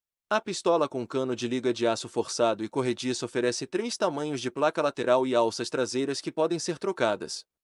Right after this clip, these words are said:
Equipado com mira traseira ótica fixa, o sar nove permite um uso seguro com gatilho de segurança e bloqueio do pino de disparo junto com a trava de segurança.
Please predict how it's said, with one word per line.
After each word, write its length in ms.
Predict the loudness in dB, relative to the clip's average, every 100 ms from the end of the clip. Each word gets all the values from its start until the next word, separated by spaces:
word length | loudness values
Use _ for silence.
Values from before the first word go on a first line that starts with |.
| _ _ _ _ _ _ _
Equipado 600 | -2 -2 2 4 4 0
com 120 | -2
mira 240 | -2 0 0
traseira 440 | 0 2 2 4
ótica 360 | 4 4 0 -8
fixa, 500 | -2 -4 -4 -8 -10 _ _
o 80 | -6
sar 300 | -2 0 0
nove 280 | 0 0 -2
permite 520 | -6 -4 -2 -4 -2
um 120 | -2
uso 200 | 0 -2
seguro 420 | -4 -4 0 0 0
com 160 | 0
gatilho 400 | 0 0 0 0
de 80 | 0
segurança 540 | -4 0 0 0 -2
e 40 | -2
bloqueio 400 | -2 0 -2 -2
do 140 | -4
pino 320 | -4 -2 -2
de 100 | -4
disparo 440 | -6 -6 -2 0 0
junto 340 | -2 -2 -2
com 180 | -2 -2
a 60 | 0
trava 340 | 2 2 0
de 120 | -4
segurança. 600 | -2 2 2 2 -4 -12